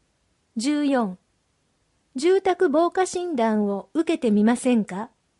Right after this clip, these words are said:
予防課。住宅火災による被害を軽減するために、消防職員が訪問し、防火のアドバイスをします。時、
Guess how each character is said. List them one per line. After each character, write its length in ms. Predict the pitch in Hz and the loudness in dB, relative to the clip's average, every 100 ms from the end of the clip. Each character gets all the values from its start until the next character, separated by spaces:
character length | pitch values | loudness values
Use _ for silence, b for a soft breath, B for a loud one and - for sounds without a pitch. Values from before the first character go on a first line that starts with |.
| _ _ _ _ - | _ _ _ _ -6
予 160 | 233 220 | 0 2
防 260 | 220 220 | 2 0
課。 300 | 220 196 190 _ _ _ _ _ _ _ _ _ _ _ _ _ _ _ _ _ - | -2 -6 -8 _ _ _ _ _ _ _ _ _ _ _ _ _ _ _ _ _ -12
住 240 | 247 349 392 | -2 0 2
宅 260 | 392 392 | -2 -2
火 160 | - 403 | -2 0
災 240 | 392 349 | 0 0
に 160 | 269 226 | 2 2
よ 120 | 214 | 2
る 120 | 202 | 0
被 180 | 214 359 | -2 0
害 300 | 349 330 214 | 2 2 0
を 80 | 196 | -2
軽 280 | 269 277 269 | 2 2 2
減 240 | 285 277 | 0 -2
す 140 | - | -2
る 120 | 262 269 | -4 -2
た 140 | 254 | 0
め 160 | 254 247 | 2 2
に、 260 | 202 185 _ _ _ _ | 0 -4 _ _ _ _
消 320 | - 359 381 | -2 0 2
防 180 | 370 370 | 2 0
職 340 | 370 359 381 | 0 -2 -2
員 220 | 370 262 | 0 0
が 140 | 196 190 | 0 -2
訪 240 | 240 233 | 0 2
問 260 | 226 226 226 | 2 2 0
し、 380 | - 214 196 _ _ _ - | -4 -8 -8 _ _ _ -4
防 240 | 233 370 | 2 2
火 160 | 370 359 | 2 0
の 220 | 339 330 | 0 0
ア 60 | 247 | 0
ド 140 | 320 | 0
バ 140 | 320 330 | 2 0
イ 80 | |
ス 160 | 269 214 | -2 -4
を 80 | 190 | -6
し 160 | - | -6
ま 200 | 180 175 | -8 -8
す。 240 | 180 - - _ _ _ _ _ _ _ _ _ _ _ _ _ - | -12 -18 -20 _ _ _ _ _ _ _ _ _ _ _ _ _ 0
時、 480 | 254 254 233 226 | 0 0 -6 -6